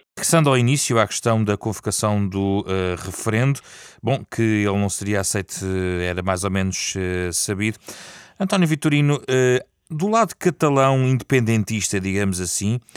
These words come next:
eh, porquê forçar, qual é o seu entendimento do, do, do forçar neste momento a situação, tendo em conta que, por exemplo, vou, vou dar um exemplo, se pudessem chamar observadores para referendos,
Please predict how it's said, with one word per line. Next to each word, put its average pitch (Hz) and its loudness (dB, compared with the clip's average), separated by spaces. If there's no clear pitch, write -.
eh, 98 2
porquê 165 -2
forçar, 151 0
qual 202 2
é 202 4
o 185 4
seu 190 2
entendimento 151 0
do, 127 -6
do, 123 -8
do 110 -10
forçar 120 0
neste 107 -2
momento 107 0
a 104 -2
situação, 104 -2
tendo 107 -2
em 101 0
conta 101 -4
que, 104 -2
por 120 -4
exemplo, 98 -2
vou, 110 -4
vou 127 0
dar 123 4
um 113 0
exemplo, 101 -2
se - -14
pudessem 113 -2
chamar 110 2
observadores 101 -4
para 90 -4
referendos, 107 -4